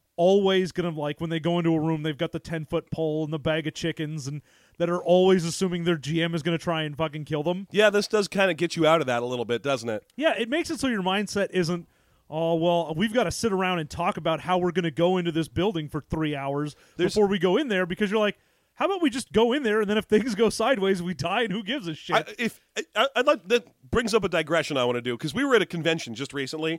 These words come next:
Speaker 1: Yes.
Speaker 2: And we sat down to play a game of, uh, Shadowrun, I believe.
Speaker 1: Yes, indeed.
Speaker 2: And there was at least one person at the table who was like,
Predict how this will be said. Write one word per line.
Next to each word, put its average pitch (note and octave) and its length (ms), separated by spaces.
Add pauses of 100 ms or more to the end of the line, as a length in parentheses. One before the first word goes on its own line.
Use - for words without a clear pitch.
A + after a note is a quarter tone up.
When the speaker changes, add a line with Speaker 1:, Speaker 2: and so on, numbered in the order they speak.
Speaker 1:
Yes. - 320
Speaker 2:
And E3 120
we D#3+ 80
sat G#3 220
down G#3+ 180
to F#3 60
play F3 200
a D#3+ 40
game D3 300
of, B2+ 420 (220)
uh, A2 260
Shadowrun, B2 600
I B2 80
believe. A#2+ 300
Speaker 1:
Yes, C#3 200
indeed. A3+ 220
Speaker 2:
And D#3+ 100
there E3 60
was D#3 100
at F#3 80
least A3 160
one A3+ 160
person G#3+ 300
at F3 80
the F#3+ 80
table E3 220
who D3+ 120
was D3 140
like, D3+ 260